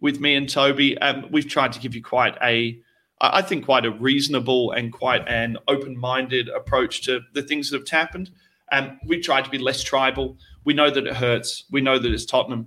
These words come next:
We know that there's reasons, and we know that there's things that you need as Arsenal fans, that we need as Arsenal fans to be able to progress and to be able to get up in the morning and feel good about ourselves. The one thing I would say just finally is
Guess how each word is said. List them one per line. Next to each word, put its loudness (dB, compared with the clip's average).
We -2
know 4
that -6
there's -2
reasons, 0
and -6
we -4
know 2
that -6
there's -4
things -4
that 2
you 2
need 4
as -2
Arsenal 4
fans, 2
that -2
we 4
need 2
as -2
Arsenal 0
fans -4
to 0
be 2
able 2
to -4
progress 0
and -8
to -12
be 2
able 0
to -6
get 0
up -4
in -10
the -6
morning 0
and -4
feel 2
good 2
about 2
ourselves. -4
The -4
one 4
thing 0
I 6
would -2
say 2
just -6
finally 0
is -6